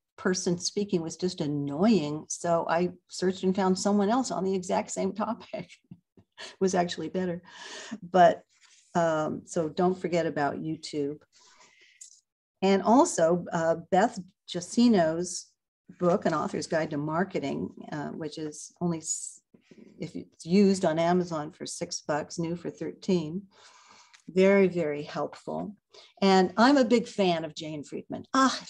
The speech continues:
love Jane Friedman. She is a former publisher of Writer's Digest. She's a column-, columnist for Publishers Weekly. And her website has so many free articles and newsletters.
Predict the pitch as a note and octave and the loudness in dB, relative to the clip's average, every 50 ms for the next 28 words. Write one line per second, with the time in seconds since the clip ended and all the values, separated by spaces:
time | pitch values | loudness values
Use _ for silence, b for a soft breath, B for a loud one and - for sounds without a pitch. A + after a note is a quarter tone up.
0 | - - E3+ F3+ G3+ G3+ G3+ G3 G3 G3+ F#3+ F3+ - F3 E3+ E3 E3 E3+ F3 F3+ | -14 -6 -2 0 2 4 6 6 4 4 2 0 -2 -4 -2 -2 -2 -4 -4 -6
1 | - - - E3 D3+ D3 D#3+ D#3+ D#3 D3+ D3 - _ b b b b b b b | -8 -8 -6 -6 -4 -4 -4 -4 -4 -4 -6 -8 _ b b b b b b b
2 | b b - - - - G#3+ G#3 G#3 G#3 G#3 G3+ F#3 - F#3 F3 E3+ E3+ E3 - | b b -10 -6 -4 0 4 6 6 8 6 6 4 2 2 2 2 2 0 -2
3 | F3+ E3+ D#3 - - F3+ F3+ F3+ F#3 F3+ F3+ - - _ - - G#3 F#3 F3+ F#3 | -4 -6 -6 -2 2 4 4 6 4 4 0 -4 -12 _ -4 0 0 2 2 2
4 | F#3+ F#3 - F#3+ F3 E3+ D3+ - E3 D#3+ D#3+ D#3+ D3 D3 - - - A3+ G#3 A#3 | 0 0 -2 -2 -4 -4 -4 -2 -2 -2 0 -2 -4 -6 -6 2 4 6 6 6
5 | A3+ G3+ G#3+ G3+ G3+ G3 - E3 C#3+ - C#3 - - - G3+ G3 G3+ G#3 G#3 G#3 | 6 6 4 4 2 2 -2 -4 -6 -6 -8 -10 -2 2 4 4 6 6 6 4
6 | G3 F#3+ - - - - - A#3 A#3+ C4+ C4 B3+ A3+ G#3 G3+ F#3+ F#3+ G#3 - - | 4 2 -2 -6 -10 0 4 4 4 6 4 2 2 2 2 2 0 -2 -4 -8
7 | - - - E3 D#3+ D#3 - b b b b b _ - F3 E3+ F3 F#3 F#3 - | -10 -10 -8 -8 -8 -8 -10 b b b b b _ 2 2 4 4 2 2 0
8 | - D3+ C#3 - F3 F#3 A3 D4 F4+ - - C#3+ C#3 C#3+ E3+ G3+ G3+ - _ b | -2 -4 -4 0 4 4 6 6 4 2 -4 -6 -6 -4 -6 -6 -10 -12 _ b
9 | b b b b b b b b _ F#3+ F#3+ F#3 F3+ F3+ F3+ F3+ G3+ - C#4 E4 | b b b b b b b b _ 4 6 8 8 6 4 2 -2 -2 -2 2
10 | C#4 G#3 A3 A3 A3 - A3 E3+ E3+ G3 E3+ E3 E3+ - - - - - - C4 | 6 6 6 6 4 2 0 0 2 2 0 0 -2 -2 -8 -12 -14 -14 -10 -4
11 | C#4 C#4 D4 C#4+ C#4 C4 C4+ C4+ C4 C4+ C#4+ C#4+ B3 G3 - - - B3 C4 A#3+ | -2 0 0 2 2 2 2 2 2 2 4 4 2 2 0 -4 -4 -2 -2 -2
12 | - - - F3 A3+ C4 C4 C4 C4 - F3 D#3 D3 - - F#3 F3 F3 E3+ F3 | -4 -6 -8 -6 -6 -4 -6 -6 -6 -6 -8 -10 -8 -6 -4 -2 0 0 2 2
13 | F3+ G#3 A#3 A#3+ A#3 A#3 - - C#3 - - - - - - - - | 4 4 4 4 2 0 -2 -4 -4 -4 -4 -8 -12 -12 -12 -12 -12